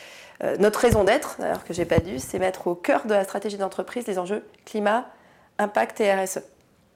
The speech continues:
Euh, donc, quand un chef d'entreprise ou une, une entreprise au, au complet, mais, euh, il n'y a pas un truc R S E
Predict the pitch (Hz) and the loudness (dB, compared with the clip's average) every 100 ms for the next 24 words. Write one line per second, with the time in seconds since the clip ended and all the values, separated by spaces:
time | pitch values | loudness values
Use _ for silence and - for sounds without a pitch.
0 | _ _ _ _ - - 190 - 180 220 | _ _ _ _ -8 2 4 4 6 4
1 | 226 - - - - - 202 202 196 269 | 4 -2 -12 -20 -8 0 2 2 2 2
2 | 254 240 240 - 247 214 - 233 247 233 | 2 0 -2 -4 -4 -4 2 6 6 6
3 | 226 220 220 214 262 262 311 247 - 208 | 4 2 0 0 -2 2 2 2 0 0
4 | 208 208 214 - - 214 214 247 247 - | 0 -2 -2 -6 -2 -2 0 -2 -2 -10
5 | - - 214 226 226 - 180 180 - 180 | -20 -6 0 0 0 -2 -2 -2 -2 -2
6 | 214 - - _ _ _ 202 196 - 220 | -2 -4 -8 _ _ _ -6 -6 -6 -10
7 | - 185 190 190 - 196 | -4 -4 -4 -6 -4 -2